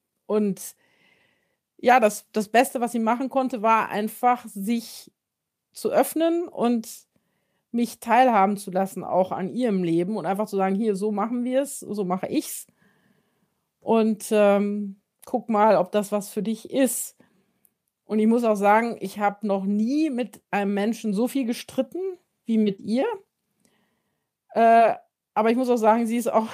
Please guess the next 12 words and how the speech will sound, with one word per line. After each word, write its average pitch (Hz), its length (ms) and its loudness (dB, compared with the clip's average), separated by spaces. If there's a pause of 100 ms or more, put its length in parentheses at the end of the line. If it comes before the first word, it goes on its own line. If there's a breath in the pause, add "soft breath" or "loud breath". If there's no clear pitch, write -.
(160)
<laughs> - 200 0
einer 226 280 4
der 202 220 2
wertvollsten 247 600 0
Menschen 190 340 -2
für 190 120 -8
mich 185 240 -6
geworden 175 580 0
durch 185 380 -4 (520)
diesen 196 280 2
Prozess. - 840 -4 (100)
Ähm, 190 600 0